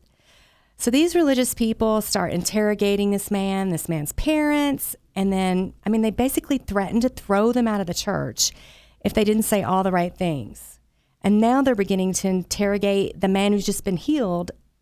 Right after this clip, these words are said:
They're interrogating him again, too. Okay, so are you with me? Let's pick up, and we'll just pick up right at verse thirty-four as they're judging and accusing him. And these are the religious Jewish leaders speaking to him.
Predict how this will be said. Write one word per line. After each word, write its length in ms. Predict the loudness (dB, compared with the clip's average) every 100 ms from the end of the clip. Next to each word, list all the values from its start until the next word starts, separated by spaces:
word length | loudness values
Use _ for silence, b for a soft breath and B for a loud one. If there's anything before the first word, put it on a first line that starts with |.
| -8
They're 220 | -2 0
interrogating 640 | 0 0 -2 0 0 0
him 180 | 0 -2
again, 220 | -4 -6
too. 340 | -4 -6 -8 -12 -6
Okay, 220 | -6 -6
so 220 | -6 -4
are 40 |
you 140 | -2 -2
with 160 | -2
me? 200 | -2 -2 -2 B B B B B B
Let's 240 | 0 0 0
pick 300 | 0 -2 0
up, 300 | 0 0 -2
and 160 | -2 0
we'll 80 | 0
just 240 | -2 -2
pick 160 | -2 -2
up 140 | -4
right 380 | -4 -2 0 -2
at 120 | -4 -4
verse 320 | -2 -2 -2
thirty-four 640 | -2 -2 -2 -2 0 0
as 580 | 0 -2 -4 -4 -6 -18 -20 -10
they're 460 | -4 -2 -4 -6 -12 _ _ _ _ _
judging 480 | -2 0 4 4 6
and 80 | 4
accusing 540 | 0 0 0 0 -2
him. 360 | 0 -2 -4 -6 _ _ _ _ _ _ -20 -20 b b b -2
And 100 | 0
these 160 | 0
are 60 | 0
the 100 | 0
religious 520 | 0 0 0 -2 -4
Jewish 400 | -6 -4 -4 -6
leaders 280 | -8 -10 -10
speaking 360 | -12 -12 -10 -10
to 120 | -8
him. 440 | -8 -8 -10 -16